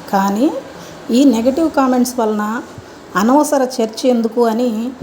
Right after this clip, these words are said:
డిలీట్ చేస్తే డిలీట్ అయిపోయే కామెంట్స్ గురించి ఈ వీడియోలో ఎందుకు చెప్తున్నాను అంటే, కొంచెమైనా ఇలాంటి మనుషులు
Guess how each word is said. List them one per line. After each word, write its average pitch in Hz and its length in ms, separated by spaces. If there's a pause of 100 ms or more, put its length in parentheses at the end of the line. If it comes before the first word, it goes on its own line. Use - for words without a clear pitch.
(420)
డిలీట్ 269 540
చేస్తే 247 340
డిలీట్ 233 440
అయిపోయే 226 440
కామెంట్స్ 233 560
గురించి 214 680 (480)
ఈ 220 100
వీడియోలో 247 500
ఎందుకు 208 360
చెప్తున్నాను 214 640
అంటే, 202 500 (760)
కొంచెమైనా 285 640
ఇలాంటి 220 380
మనుషులు 220 720